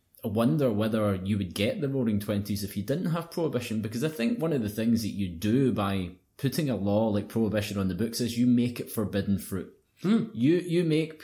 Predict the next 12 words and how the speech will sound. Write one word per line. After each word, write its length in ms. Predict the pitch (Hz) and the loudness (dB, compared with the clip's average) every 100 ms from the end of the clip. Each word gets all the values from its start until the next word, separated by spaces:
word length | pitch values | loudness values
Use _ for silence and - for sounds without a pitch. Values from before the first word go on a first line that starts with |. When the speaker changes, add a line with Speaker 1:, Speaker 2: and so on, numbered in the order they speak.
| - | -8
Speaker 1:
you 280 | - 139 175 | -6 0 0
give 220 | 165 160 | 2 0
something 540 | - 147 143 123 127 120 | 0 0 0 2 2 4
that 280 | 107 - - _ _ | 2 -2 -12 _ _
young 300 | 110 139 160 | 2 4 2
people 300 | 165 - 135 | -2 -4 -4
especially, 720 | 117 - 101 101 110 101 - - _ _ _ _ _ | -4 0 -2 0 0 0 -2 -10 _ _ _ _ _
God 180 | 139 143 | 0 0
knows, 260 | 151 135 123 | 2 0 2
love, 340 | 127 117 - | 0 0 -2
you 140 | 123 117 | 2 6
know, 240 | 117 107 | 6 4